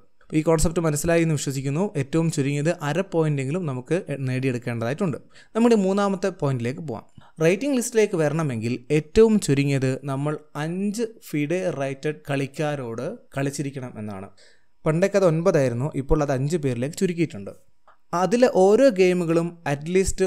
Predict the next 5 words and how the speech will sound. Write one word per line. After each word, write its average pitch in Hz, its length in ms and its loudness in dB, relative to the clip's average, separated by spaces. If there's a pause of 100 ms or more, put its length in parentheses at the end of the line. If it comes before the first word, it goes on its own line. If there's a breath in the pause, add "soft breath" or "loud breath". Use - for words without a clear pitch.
(220)
ഒരു 208 180 6 (100)
മൂവെങ്കിലും 160 520 0 (120)
ഉണ്ടായിരിക്കണം 117 600 -6 (120)
എന്നാണ് 117 300 -6 (100)
പറയുന്നത്. 151 380 -4